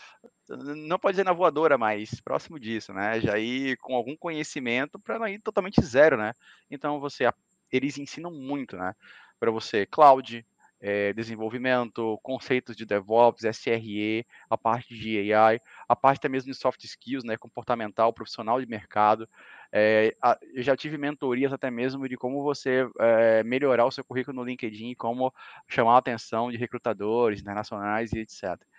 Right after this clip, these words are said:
Então, eles preparam o, o aluno mesmo. E, cara, é muito benefício. É um programa que eles têm um carinho muito grande pra quem participa dele e um, e um cuidado gigantesco. Eu vi isso pessoalmente,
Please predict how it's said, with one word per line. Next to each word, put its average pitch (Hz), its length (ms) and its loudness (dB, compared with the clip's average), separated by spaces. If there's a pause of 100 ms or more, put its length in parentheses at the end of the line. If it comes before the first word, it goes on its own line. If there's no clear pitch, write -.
(460)
Então, - 140 -2
eles 131 120 -2
preparam 156 640 4
o, 110 360 -8
o 110 60 -2
aluno 110 240 -4
mesmo. 98 320 -12
E, - 40 -20
cara, 120 300 0
é 123 80 -2
muito 127 260 -8
benefício. 117 460 -8 (720)
É 123 60 -8
um 113 60 -8
programa 117 320 -2
que - 100 -10
eles 120 120 -6
têm 120 120 -8
um 117 60 -10
carinho 117 340 2
muito 123 380 -6
grande 127 280 0
pra 135 140 2
quem 127 160 -4
participa - 500 -2
dele 120 200 0
e 127 60 -4
um, 117 260 -12
e 120 40 -8
um 123 60 -10
cuidado 123 640 2
gigantesco. 113 580 -6 (480)
Eu 127 300 4 (280)
vi 143 220 -4
isso - 160 -6
pessoalmente, 131 720 -4